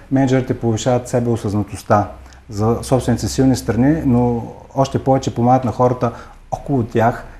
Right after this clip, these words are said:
и те да развият, а, осъзнатостта за това къде са силните страни, да, да могат да работят с, а,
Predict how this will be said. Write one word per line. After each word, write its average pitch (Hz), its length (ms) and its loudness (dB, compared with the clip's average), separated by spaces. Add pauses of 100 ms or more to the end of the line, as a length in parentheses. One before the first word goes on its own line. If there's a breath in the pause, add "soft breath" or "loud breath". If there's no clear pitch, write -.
(120 soft breath)
и 117 60 -8
те 127 140 -2
да 117 120 4
развият, 117 640 2
а, 104 540 0 (600)
осъзнатостта 110 640 -2
за 107 140 0
това 113 540 4
къде 104 200 -2
са 101 120 -4
силните 135 360 0
страни, 127 480 2 (340 loud breath)
да, 107 480 0
да 110 100 0
могат 120 240 4
да 113 80 2
работят 117 340 2
с, - 320 -4
а, 107 240 0